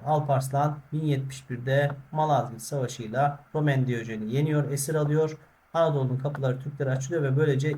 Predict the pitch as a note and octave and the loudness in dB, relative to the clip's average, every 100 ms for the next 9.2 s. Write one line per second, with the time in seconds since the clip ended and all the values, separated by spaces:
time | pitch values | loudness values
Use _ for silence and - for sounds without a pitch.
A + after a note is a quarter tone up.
0 | F3 F#3 F3+ - E3+ C#3+ D3 C#3+ D3 D#3 | -2 -4 -4 -6 -6 0 4 4 2 -2
1 | D#3 C#3+ C3+ B2+ B2 D3 - - _ _ | -2 0 2 2 4 2 0 -8 _ _
2 | - A#2 B2 B2 B2+ C#3+ D#3+ D3 C#3+ C3 | -10 -4 -2 0 4 6 6 4 2 2
3 | C3 C3+ C3+ B2+ A#2+ A#2+ B2+ D3+ D3+ D3 | 2 2 4 2 0 0 0 0 -2 -2
4 | C#3 C3+ C#3+ C#3 E3+ D#3+ - F3 C#3 C3+ | 0 4 2 2 -4 -8 -4 -4 0 2
5 | C#3 C3+ C3+ C3+ C3+ B2+ B2 C#3+ C3+ - | 2 2 0 0 2 2 0 -2 -4 -6
6 | C3+ C#3+ D3 - D3+ D3 C#3 B2+ A#2+ - | -4 -2 -2 -4 -6 -2 0 0 -2 -4
7 | A#2+ A2+ A#2+ C#3+ C#3+ - - _ _ D3 | -4 -4 -2 -2 -4 -10 -20 _ _ 0
8 | B2 D3 C#3+ C#3+ C#3+ C3 A#2 - A#2+ A2+ | 2 0 -2 0 0 2 -2 -2 -2 0
9 | C3+ D#3+ | -2 -6